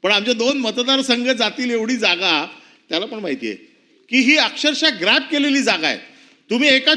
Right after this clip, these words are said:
छोट्या माणसावरती जर त्याने जागा ग्रॅब केली तर त्याच्यावरती एमपीडीए लावता,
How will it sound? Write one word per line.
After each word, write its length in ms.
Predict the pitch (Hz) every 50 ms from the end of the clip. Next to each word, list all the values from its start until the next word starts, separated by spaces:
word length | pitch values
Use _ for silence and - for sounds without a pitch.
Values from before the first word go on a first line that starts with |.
| -
छोट्या 240 | 247 269 262 285 302
माणसावरती 1000 | 294 277 262 254 247 262 294 294 269 254 226 196 190 190 214 240 226 - - - - _ _ _ -
जर 180 | - 226 269
त्याने 300 | 277 269 262 262 277 294
जागा 400 | 247 196 233 214 226 247 285 285
ग्रॅब 300 | 262 202 170 202 226 277
केली 720 | 269 - - 233 202 190 185 208 240 269 262 - - - - -
तर 80 | 240 254
त्याच्यावरती 420 | 247 262 247 262 302 302 277 311
एमपीडीए 400 | 294 269 269 285 311 311 320 320
लावता, 340 | 302 285 277 269 254 196 139